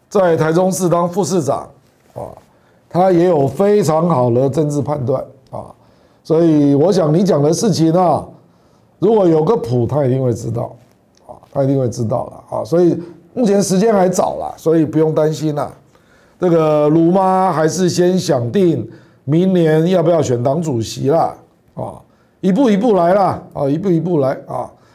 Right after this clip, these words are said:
一二三到台湾，感谢斗内杨晨光。民进党赖清德执政已经满五个月，咱却看不到台湾的未来。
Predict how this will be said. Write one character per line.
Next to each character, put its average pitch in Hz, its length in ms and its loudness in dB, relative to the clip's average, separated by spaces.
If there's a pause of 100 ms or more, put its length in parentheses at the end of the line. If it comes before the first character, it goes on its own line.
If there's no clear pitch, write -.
(360)
一 254 120 0
二 240 100 4
三 226 220 2
到 226 100 2
台 185 200 2
湾， 202 260 2
感 156 180 0
谢 175 160 0
斗 151 180 0
内 165 160 2
杨 151 140 0
晨 165 220 0
光。 180 340 0 (460)
民 185 160 -2
进 226 100 0
党 175 120 2
赖 202 120 2
清 202 140 0
德 202 100 2
执 170 160 0
政 202 140 2
已 160 60 2
经 185 160 0
满 185 180 2
五 165 100 2
个 139 140 0
月， 160 520 2
咱 156 220 0
却 180 160 0
看 180 160 -2
不 160 60 0
到 170 140 0
台 151 100 -2
湾 165 140 0
的 160 80 0
未 170 160 2
来。 139 280 0